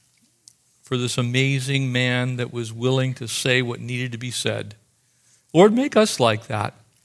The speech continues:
Help us in our families. Uh, and Lord, not to be rude, not to be unkind. We can be loving, we can be kind and still speak the truth, exactly as your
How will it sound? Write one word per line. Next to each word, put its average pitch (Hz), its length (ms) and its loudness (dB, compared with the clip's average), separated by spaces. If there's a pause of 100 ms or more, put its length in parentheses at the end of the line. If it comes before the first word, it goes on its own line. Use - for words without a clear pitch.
(140)
Help 175 160 4
us 185 140 0
in 202 80 4
our 196 120 4
families. 151 840 0 (640)
Uh, 160 140 4
and 175 160 4
Lord, 220 180 6
not 233 240 6
to 226 80 0
be 151 160 0
rude, 127 440 -2
not 170 220 2
to 165 80 -2
be 139 160 -2
unkind. 139 760 -2 (800)
We 143 160 -16
can 180 160 -8
be 180 120 0
loving, 160 440 2
we 127 120 -8
can 143 100 -12
be 151 120 -12
kind 160 420 -2
and 113 100 -8
still - 220 -10
speak 170 340 -6
the 127 80 -10
truth, 120 560 -10 (1040)
exactly 139 560 -4
as 117 160 -8
your 120 280 -6